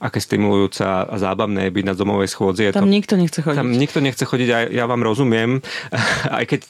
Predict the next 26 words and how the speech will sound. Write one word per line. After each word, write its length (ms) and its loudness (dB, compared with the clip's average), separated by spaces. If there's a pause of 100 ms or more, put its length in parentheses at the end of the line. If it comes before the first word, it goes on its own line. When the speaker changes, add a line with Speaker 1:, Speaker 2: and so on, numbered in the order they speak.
Speaker 1:
treba 240 0
chodiť 240 -6
na 80 0
domové 260 2
schôdze, 320 0
pretože 320 -2
vlastníctvo 480 -2
zavezuje, 400 0 (220)
<laughs> 260 -2
samozrejme. 480 0
Speaker 2:
Správne. 480 0
Speaker 1:
Ja 160 2
sa 160 -2
tiež 220 0
snažím, 340 -2
ale 320 0
je 60 -4
to, 100 0
je 160 0
to, 80 0
je 320 -2
to 80 2
frustrujúca 480 0
vec 240 -2
a, 160 -4
a 180 -6